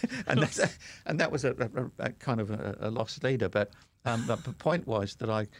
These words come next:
Speaker 1: I could do it because I had all these tools. So in
Speaker 2: Yeah.
Speaker 1: marketing, you have to have the best tools available.
Speaker 2: Yeah.
Speaker 1: And I think that's the other thing. Uh, you can have ambition, uh, and you can understand the, uh,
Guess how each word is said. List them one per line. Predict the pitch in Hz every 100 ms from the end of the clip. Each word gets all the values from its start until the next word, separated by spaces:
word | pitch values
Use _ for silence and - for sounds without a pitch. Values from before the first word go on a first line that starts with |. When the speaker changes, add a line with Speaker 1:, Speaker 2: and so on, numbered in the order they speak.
| _ -
Speaker 1:
I |
could | 117 - 110
do | - 139
it | 113
because | 107 113 117 117
I |
had | 110 113
all | 104
these | 107 104 -
tools. | 151 120 107
So | - 104 104
in | - 120
Speaker 2:
Yeah. |
Speaker 1:
marketing, | 107 143 151 104 101
you | 104
have | 104 -
to |
have | 101 101
the | 101
best | 104 98 -
tools | 110 104 95 104
available. | 95 98 107 107 - - -
Speaker 2:
Yeah. | 117 -
Speaker 1:
And | -
I | 104
think | 117
that's | 110 120
the | 110
other | 110 127
thing. | - 98 92 - - - -
Uh, | 104 98 98
you | 117
can | 107
have | 107
ambition, | 101 98 127 - 95 110 - _ _ _
uh, | 98 90
and | 117
you |
can | 107
understand | 107 113 113 - 101 98 101
the, | 98 92 92 90 - _ _
uh, | - 90 87